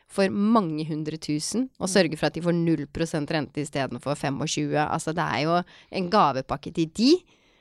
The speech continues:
Speaker 1: Eh, og de går jo gjennom en, eh, hva skal jeg si, de går jo gjennom en personlig, eh, reise hvor de, hvor de faktisk vokser etter å ha vært med. Eh, og forhåpentligvis så hjelper det jo andre som, som ser på også.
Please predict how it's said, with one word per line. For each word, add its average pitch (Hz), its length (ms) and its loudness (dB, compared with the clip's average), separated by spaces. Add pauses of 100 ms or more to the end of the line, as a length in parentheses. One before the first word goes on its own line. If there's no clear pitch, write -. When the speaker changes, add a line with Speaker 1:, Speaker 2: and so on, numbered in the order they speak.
(400)
Speaker 1:
Eh, 190 160 2
og 175 140 2
de 185 80 2
går 165 260 4
jo 208 80 4
gjennom 160 320 0
en, 160 200 -2 (100)
eh, 156 300 -2
hva 156 100 -6
skal - 160 -10
jeg - 80 -14
si, 156 80 -6
de 170 100 -6
går 156 300 0
jo 175 80 2
gjennom 156 400 -2
en 156 100 -4
personlig, 165 800 0 (560)
eh, 175 180 -2
reise 165 600 0 (120)
hvor 180 220 -2
de, 160 460 0
hvor 160 180 -4
de 156 160 -2 (760)
faktisk - 460 -6 (180)
vokser - 540 -4
etter - 180 -8
å 151 60 2
ha 151 80 0
vært - 180 -12
med. 233 220 2 (420)
Eh, 180 160 -4
og 170 180 0
forhåpentligvis 175 560 2
så 196 60 -2
hjelper 147 380 -4
det 139 80 2
jo 143 80 2
andre 147 280 -4
som, 165 200 -6 (280)
som 156 200 -8
ser 139 240 0
på - 180 -8
også. 214 240 4